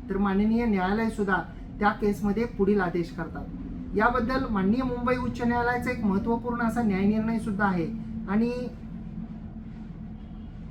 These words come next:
वास्को अर्बन कोऑपरेटिव्ह क्रेडिट सोसायटी वर्सेस मेस-, अ, मिसेस शोभा डी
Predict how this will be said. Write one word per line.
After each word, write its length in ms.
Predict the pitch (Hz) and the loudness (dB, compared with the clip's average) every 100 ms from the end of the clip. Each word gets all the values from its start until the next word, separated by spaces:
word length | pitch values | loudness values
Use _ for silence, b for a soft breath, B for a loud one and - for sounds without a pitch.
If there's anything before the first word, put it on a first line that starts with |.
| 156 | -2
वास्को 520 | 175 175 - - 262 269 226 | 2 2 0 -8 -2 -2 0
अर्बन 340 | 190 196 254 | 2 4 2
कोऑपरेटिव्ह 580 | 247 226 220 226 226 247 | 2 2 2 2 -4 -4
क्रेडिट 360 | 226 185 202 220 | -2 0 0 -4
सोसायटी 680 | - 185 214 202 196 151 127 - - - - | -2 -2 4 2 2 -2 -4 -10 -12 -12 -10
वर्सेस 640 | 160 190 190 240 247 254 - | 0 2 2 0 -2 -4 -8
मेस-, 520 | 165 180 185 - 233 175 | -2 0 0 -4 -10 -6
अ, 320 | 180 180 180 | -2 -2 -2
मिसेस 600 | 180 190 247 254 254 - - - - - - | 0 0 0 -4 -6 -12 -14 -14 -14 -10 0
शोभा 360 | 196 190 214 247 254 - - | 4 6 6 6 4 -10 -10
डी 400 | 160 220 190 | -2 2 2